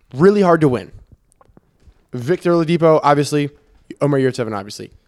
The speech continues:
really hurting the team. When these guys come back, when Jimmy gets healthy, when Tyler Hero finally puts a good stretch of games in, he played tonight. He looked all right.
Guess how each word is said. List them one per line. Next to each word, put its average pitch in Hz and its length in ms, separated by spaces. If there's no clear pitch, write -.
really 135 220
hurting 123 200
the 107 60
team. - 220
When 147 460
these 180 240
guys 170 300
come 165 260
back, 123 440
when 123 160
Jimmy 151 240
gets 185 220
healthy, 117 400
when 143 140
Tyler 170 240
Hero 185 220
finally 143 260
puts 135 180
a 131 40
good 123 100
stretch 131 180
of 123 60
games 113 240
in, 117 80
he 135 160
played 160 240
tonight. 123 300
He - 80
looked 139 160
all 123 100
right. 107 200